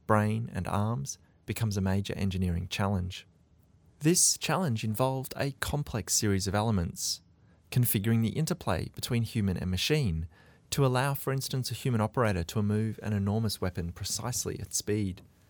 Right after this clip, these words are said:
engineering radar that could detect a plane before a human eye could see it, creating a network that would relay information from a radar to a computational device, building a computer that could predict the path of an enemy plane through the sky,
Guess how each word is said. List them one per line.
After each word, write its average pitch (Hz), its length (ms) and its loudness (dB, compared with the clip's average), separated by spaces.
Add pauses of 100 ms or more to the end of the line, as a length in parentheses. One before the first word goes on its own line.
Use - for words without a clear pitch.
(500)
engineering 113 500 2
radar 101 460 2
that 104 160 -6
could - 120 -10
detect 147 380 -2
a 143 60 -4
plane 87 440 -2
before 110 300 0
a 104 40 0
human 113 260 -2
eye 139 140 -2
could - 180 -6
see - 140 -4
it, - 180 -8 (960)
creating 147 320 2
a 147 40 2
network 147 460 0
that 107 80 -4
would 98 140 -2
relay 104 320 2
information 101 580 -2
from 131 220 -4
a 131 80 0
radar 92 420 2
to 120 240 -2
a 113 60 0
computational 98 640 -4
device, 113 560 -4 (500)
building 110 320 4
a 117 60 2
computer 135 540 -2 (160)
that 104 120 -2
could - 120 -14
predict 113 260 -2
the 110 60 -4
path 107 300 -4
of 117 60 -6
an 107 60 0
enemy 101 260 2
plane 98 320 0
through 101 140 -6
the 101 100 -8
sky, 123 520 -2